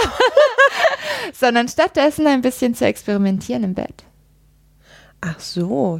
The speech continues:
Speaker 2: das ist
Speaker 1: Mhm.
Speaker 2: das, worauf du hinaus wolltest. Ich dachte, du sagst jetzt irgendwie sowas wie
Speaker 1: Geht uns nicht fremd, bleibt uns treu.
Speaker 2: <laughs> Ähm, ja, und, ähm, steckt so ganz viel Energie in die Beziehung, die wir in der Zeit nämlich nicht pflegen.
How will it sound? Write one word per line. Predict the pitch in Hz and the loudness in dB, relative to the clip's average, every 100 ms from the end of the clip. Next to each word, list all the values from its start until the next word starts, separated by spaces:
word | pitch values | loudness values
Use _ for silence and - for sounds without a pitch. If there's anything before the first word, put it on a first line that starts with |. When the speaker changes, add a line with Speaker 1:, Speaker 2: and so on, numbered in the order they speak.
| - | 0
Speaker 2:
das | 202 269 | 0 0
ist | 156 | -2
Speaker 1:
Mhm. | 156 | 0
Speaker 2:
das, | 196 - | -2 -2
worauf | 180 180 | 0 -2
du | - | -2
hinaus | 170 175 170 - | -2 0 -2 -2
wolltest. | - 190 - - - _ - - 185 | -4 -4 -6 -14 -18 _ -18 -16 -4
Ich | 233 | -2
dachte, | 294 285 285 247 - - | 2 2 2 -4 -4 -8
du | - 220 | -8 -2
sagst | 233 233 233 | 0 0 -2
jetzt | - | -6
irgendwie | 226 226 220 | -2 -2 -2
sowas | 208 220 - | 0 -2 -2
wie | 214 214 214 214 202 _ - | -6 -2 0 -2 -4 _ -8
Speaker 1:
Geht | 208 | -4
uns | 214 196 | -2 -4
nicht | 196 202 - | -6 -8 -8
fremd, | 196 190 262 440 _ _ - | -4 -4 -6 -18 _ _ -10
bleibt | 247 262 233 | -4 -4 -4
uns | 247 277 | -8 0
treu. | 302 330 226 | 2 4 4
Speaker 2:
<laughs> | 494 480 466 523 453 494 494 - 427 - - - - - 453 381 330 277 247 214 214 _ - | 4 4 4 4 4 4 4 -2 -2 -8 -12 -16 -14 -12 -10 -12 -14 -16 -18 -20 -20 _ -6
Ähm, | 220 220 208 202 - _ - | 0 0 0 -2 -8 _ -2
ja, | 226 294 277 | 2 4 2
und, | 220 220 202 - | 0 -2 -4 -4
ähm, | 214 208 208 196 - - - | 2 2 2 -2 -4 -6 -6
steckt | - - - | -2 -4 -2
so | 202 | 0
ganz | 196 - | 0 0
viel | 220 - | -4 0
Energie | 196 190 180 208 240 | 2 2 0 -2 -2
in | 233 214 | 0 -2
die | 202 | -4
Beziehung, | 190 196 - 214 190 | -6 -8 -2 -2 -2
die | - 175 | -6 -6
wir | 220 302 | 0 2
in | 208 | 2
der | 170 | 0
Zeit | - 175 175 | -2 -6 -2
nämlich | 170 175 185 | -2 -2 -4
nicht | 190 - | -10 -10
pflegen. | - 190 202 | 0 0 0